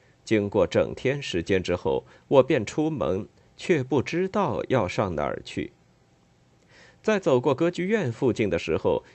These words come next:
一位经纪人给了我一张戏票，我便很自然地走进剧院，好像这是我的习惯一样。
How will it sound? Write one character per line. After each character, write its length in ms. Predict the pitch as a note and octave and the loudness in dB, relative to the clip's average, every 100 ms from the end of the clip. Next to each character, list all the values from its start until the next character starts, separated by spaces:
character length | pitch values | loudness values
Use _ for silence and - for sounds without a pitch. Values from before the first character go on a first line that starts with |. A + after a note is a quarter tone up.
| - | -2
一 100 | B2 | 0
位 160 | B2+ | 2
经 220 | G#2+ A#2 B2+ | 2 0 0
纪 140 | B2+ | -4
人 340 | E2 E2 C3+ | 0 0 -2
给 180 | - A2 | 0 2
了 120 | G2 | 2
我 100 | A2 | 2
一 140 | F#2+ F2 | 0 0
张 200 | G#2 G#2+ | -2 -4
戏 200 | - F#2 | -6 -8
票， 340 | - C3+ - _ _ _ - | -4 -4 -4 _ _ _ 0
我 160 | C#3 C#3+ | 2 4
便 200 | E3 C3+ | 2 2
很 240 | B2 G#2+ | 2 0
自 220 | B2+ C#3 | 0 0
然 240 | A2 G2+ D#3 | 2 0 0
地 140 | C3 | -2
走 180 | A2 D#2+ | 0 0
进 180 | G#2+ F#2+ | 0 -2
剧 220 | A2 D#2+ | -4 -2
院， 260 | F2+ F2 - - - | 0 -2 -4 -20 -8
好 240 | - C3 | 0 0
像 220 | B2+ D3 | 0 -4
这 120 | B2 B2 | -2 -2
是 120 | - | 0
我 140 | D2+ | -2
的 100 | D2+ | -4
习 320 | - - D#2+ | -6 -6 -4
惯 240 | B2 E3 B2 | 0 0 0
一 260 | G#1+ A#1+ | -6 -6
样。 220 | B1 - | -6 -6